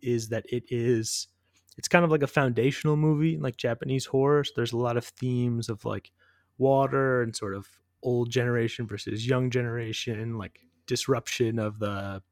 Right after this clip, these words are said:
sort of harmony of nature that appears in a lot of other Japanese horror movies. And the, the end of this is really, uh, it's really, it's really well done. It's really emotional. And, and yeah, like I said, if you've only seen, well,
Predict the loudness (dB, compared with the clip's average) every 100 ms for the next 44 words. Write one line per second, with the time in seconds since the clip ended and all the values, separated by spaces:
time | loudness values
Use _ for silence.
0 | _ _ -12 -10 -4 -2 0 2 2 0
1 | -2 -2 0 0 0 -4 -6 -2 0 0
2 | -4 -10 -10 -8 0 2 2 0 2 -2
3 | -2 -2 -2 0 2 2 2 0 -4 _
4 | _ _ -4 0 4 4 4 2 2 6
5 | 6 6 4 -2 -2 -4 2 4 4 6
6 | 4 2 _ _ _ _ _ _ -8 -6
7 | -6 -6 0 8 10 10 8 0 -4 4
8 | 6 8 6 6 2 0 -2 -2 0 2
9 | 0 0 0 0 0 2 2 0 -2 -6
10 | -4 -4 -4 -2 -4 -2 -4 -4 -4 -4
11 | -6 -6 -4 0 2 2 0 0 0 0
12 | -2 -4 -12 _ _ _ -16